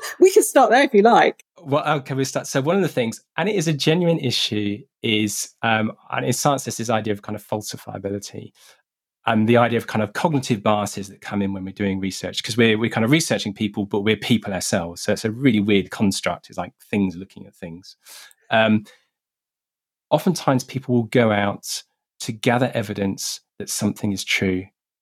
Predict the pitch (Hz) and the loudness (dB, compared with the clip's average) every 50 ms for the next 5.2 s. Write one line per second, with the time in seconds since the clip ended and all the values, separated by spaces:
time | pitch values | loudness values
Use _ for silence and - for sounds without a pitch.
0 | _ _ 123 135 135 - - - - 170 180 185 170 - - 143 131 135 131 131 | _ _ 0 0 0 0 -4 -2 0 2 2 2 2 0 0 2 4 4 2 2
1 | - - - 127 113 110 110 104 - - - 98 101 - - - - - _ _ | -2 -4 -2 -2 0 0 -2 -2 -4 -6 -8 -8 -8 -10 -14 -20 -20 -20 _ _
2 | _ _ _ _ _ _ _ _ - - 190 - 202 175 160 - - - - 254 | _ _ _ _ _ _ _ _ -4 -2 -2 -2 -2 -4 -6 -6 -10 -12 -12 -6
3 | 220 220 220 226 226 233 240 240 233 226 226 220 214 196 202 196 196 185 156 135 | -2 0 4 6 6 6 6 6 4 4 4 4 4 4 4 4 4 2 0 0
4 | 117 110 - - - - - - - - - _ - 147 156 151 - 185 190 - | -2 -2 -4 -8 -14 -18 -20 -20 -20 -20 -8 _ 2 2 4 4 4 2 2 2
5 | - 160 139 - | 0 -2 -2 -2